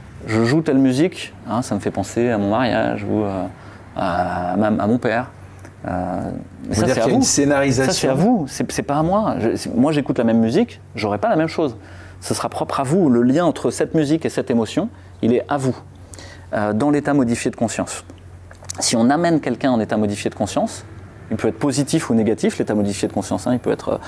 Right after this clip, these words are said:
Speaker 1: euh, du bien-être ou il peut être au contraire un grand état de stress. Quelqu'un qui passe un examen, par exemple, il va être en état de stress et en état modifié de conscience négatif.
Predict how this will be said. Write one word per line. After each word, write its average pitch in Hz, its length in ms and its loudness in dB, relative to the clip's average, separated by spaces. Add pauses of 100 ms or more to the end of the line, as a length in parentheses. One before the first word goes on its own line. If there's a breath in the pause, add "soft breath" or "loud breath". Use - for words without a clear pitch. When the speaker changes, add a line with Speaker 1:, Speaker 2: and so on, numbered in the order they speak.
(280 loud breath)
Speaker 1:
euh, - 60 0
du 104 100 2
bien-être 110 460 2
ou 120 40 2
il 104 60 0
peut 107 100 -2
être 101 160 -2
au 107 40 -2
contraire - 300 -2
un 110 100 2
grand 151 240 2
état 139 140 0
de 135 60 -2
stress. - 400 -6 (360 loud breath)
Quelqu'un 131 220 0
qui 131 100 -2
passe 147 300 -2
un 123 80 4
examen, 117 400 2
par 113 160 -2
exemple, 113 320 0
il 107 60 0
va 110 80 2
être 120 180 -2
en 104 80 4
état 117 180 0
de 113 60 -6
stress - 480 -4 (480 loud breath)
et 123 180 2
en 113 280 0
état 117 160 0
modifié 123 320 2
de - 40 -12
conscience 139 380 0
négatif. 120 520 0